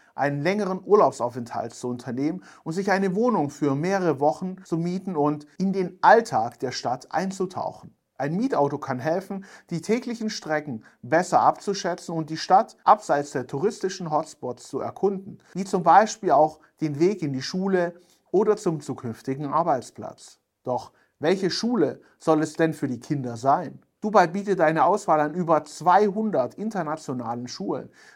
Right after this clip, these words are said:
die über die gesamte Stadt hin verteilt sind. Über die Webseite der K H D A, der staatlichen Bildungsbehörde, kann man das Ranking aller Schulen einsehen.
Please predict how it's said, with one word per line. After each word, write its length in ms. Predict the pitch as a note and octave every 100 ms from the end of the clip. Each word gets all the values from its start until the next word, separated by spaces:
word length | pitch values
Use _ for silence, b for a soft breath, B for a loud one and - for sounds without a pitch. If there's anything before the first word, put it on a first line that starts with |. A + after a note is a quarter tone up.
| _
die 60 | E3+
über 220 | F3 D#3+
die 100 | D#3
gesamte 540 | D3+ C3+ E3 A3+ A#3
Stadt 400 | - - A#2+ A#2+ b b b
hin 240 | - F3+
verteilt 480 | F#3 E3+ D#3+ D3+ D#3+
sind. 340 | - F#3 - _ _ -
Über 200 | D#3+ E3
die 140 | E3+
Webseite 500 | G#3+ A3 C#3+ C3+ B2+
der 180 | B2 B2
K 200 | - G3+
H 320 | D3 D3 -
D 160 | D3+ B2+
A, 280 | D3+ A3+ B3 b b _
der 160 | C3+ C3
staatlichen 600 | - D3+ F#3 F#3 - D3+
Bildungsbehörde, 840 | A3 F#3+ C#3 - A#2 A#2+ C#3+ F#3 b b
kann 160 | - F#3+
man 100 | F3+
das 220 | D3+ -
Ranking 420 | D#3+ A3 E3+ B2
aller 280 | - F#3+ G3
Schulen 400 | F#3+ - B2 B2+
einsehen. 560 | C#3 F3+ C3 A2 G2